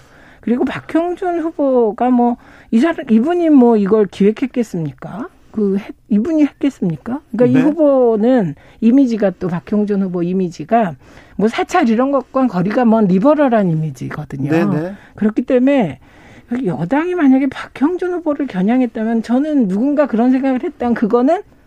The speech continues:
Speaker 1: 별로 좋은 전략이 아니에요.
Speaker 2: 네.
Speaker 1: 박형준 후보하고는 안 어울려요, 이런 게.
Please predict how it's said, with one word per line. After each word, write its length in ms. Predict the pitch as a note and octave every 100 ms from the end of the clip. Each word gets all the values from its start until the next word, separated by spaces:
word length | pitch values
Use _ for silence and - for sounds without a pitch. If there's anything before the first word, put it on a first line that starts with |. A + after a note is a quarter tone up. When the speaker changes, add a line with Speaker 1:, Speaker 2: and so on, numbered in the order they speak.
| _ _ _ _
Speaker 1:
별로 240 | - F#3 C4
좋은 260 | G#3 F3+
전략이 420 | F#3 E3 E3 F3+ B3
아니에요. 400 | D#3+ C#3+ B2 F#3
Speaker 2:
네. 60 | D#3+
Speaker 1:
박형준 500 | E3 A#3 A#3+ A#3 A3+
후보하고는 400 | G#3+ F#3+ A3+ A3+
안 160 | F#3
어울려요, 380 | B3 C4+ F3 D3 G3
이런 220 | E3 D3+
게. 60 | D#3+